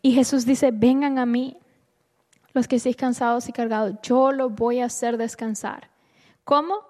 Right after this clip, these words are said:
"Llevando mi yugo sobre vosotros y aprended de mí". Recuerda, hay cosas que hay que desaprenderlas, iglesia.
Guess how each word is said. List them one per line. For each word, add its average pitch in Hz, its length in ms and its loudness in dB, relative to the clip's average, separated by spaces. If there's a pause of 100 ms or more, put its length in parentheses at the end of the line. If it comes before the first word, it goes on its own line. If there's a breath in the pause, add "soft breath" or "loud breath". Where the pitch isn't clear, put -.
(480 soft breath)
"Llevando 247 520 0
mi 254 240 -4
yugo 226 360 -6
sobre 208 280 -6
vosotros 202 760 -6
y 240 140 2
aprended 269 800 2
de 277 240 0
mí". 277 340 -4
Recuerda, 233 680 -2
hay 233 140 -2
cosas 262 380 -4
que 247 80 -4
hay 240 60 -6
que 247 160 -4
desaprenderlas, 220 880 -6
iglesia. 220 520 -8